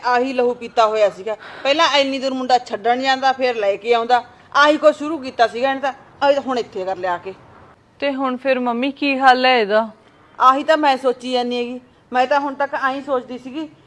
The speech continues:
Speaker 1: ਵੀ ਚੱਲ ਕੋਈ ਨਹੀਂ, ਕਾਹਨੂੰ ਇਹਦੇ ਨਾਲ ਸਿੱਧੇ ਮੂੰਹ ਗੱਲ ਕਰਨੀ ਹੈਗੀ,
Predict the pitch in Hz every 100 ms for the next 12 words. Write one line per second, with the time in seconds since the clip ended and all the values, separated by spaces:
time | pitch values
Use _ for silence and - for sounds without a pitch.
0 | _ 247 269 294 277 269 254 240 233 233
1 | 254 262 311 294 311 262 - 302 285 254
2 | 226 220 214 220 214